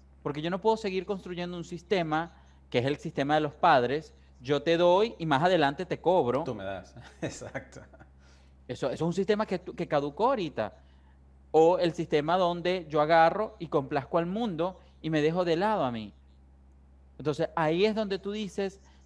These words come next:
Speaker 1: "Ya este sistema está muriendo". Y pasan estas cosas para eso. El miedo aparece, es para decirte, "Suelta. Suelta el cambio, ábrete, permítete ser feliz para que desde ahí puedas transformarte".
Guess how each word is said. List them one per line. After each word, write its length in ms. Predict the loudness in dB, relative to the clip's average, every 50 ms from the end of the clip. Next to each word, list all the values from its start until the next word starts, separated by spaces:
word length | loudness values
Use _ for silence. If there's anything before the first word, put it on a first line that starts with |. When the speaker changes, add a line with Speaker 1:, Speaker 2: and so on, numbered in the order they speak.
| -18
Speaker 1:
"Ya 160 | -2 0 0
este 180 | 0 0 -2 -4
sistema 440 | -4 -4 -10 -4 -2 -2 -2 0 -4
está 160 | -6 -4 -6
muriendo". 420 | -4 -4 -4 -4 -6 -8 -8 -12 -14 -16 -20 -20 -8 -4
Y 100 | -2 -2
pasan 380 | 0 2 2 0 2 0 -4 -6
estas 240 | -6 -6 -8 -10 -8
cosas 280 | -8 -8 -8 -8 -8
para 220 | -2 0 0 2 0
eso. 260 | 0 -4 -6 -12 -6
El 140 | -4 -2 -2
miedo 300 | -2 -2 -2 0 2 0
aparece, 520 | 0 2 2 0 0 0 -2 -4 -6 -8 -6
es 80 | -8 -6
para 180 | -2 0 0 0
decirte, 500 | 0 0 -4 -4 -4 -4 -6 -8 -8 -8 -16 -20 -20 -20
"Suelta. 580 | -20 -20 -8 -4 -2 -2 -2 -4 -8 -12 -16 -18 -18 -20 -20 -20 -20 -20
Suelta 440 | -20 -8 2 4 4 4 4 2 0
el 80 | 0 2
cambio, 540 | 2 4 4 4 2 -2 -2 -4 -4 -4 -4 0
ábrete, 720 | 4 4 4 4 4 2 -2 -2 -2 -2 -2 -2 -4 -8 -16 -20 -20 -20 -20 -4
permítete 680 | -2 -2 0 0 -2 -4 -6 -4 -6 -6 -4 -4 -8
ser 220 | -6 -4 -6 -6 -6
feliz 320 | -6 -6 -6 -6 -6 -8
para 220 | -6 -4 -4 -4 -2
que 120 | -2 -4
desde 240 | -4 -4 -2 -2 -2
ahí 200 | 0 -2 -2 -6
puedas 260 | -6 -6 -6 -6 -4
transformarte". 540 | -6 -10 -10 -10 -12 -14 -12 -14 -16 -16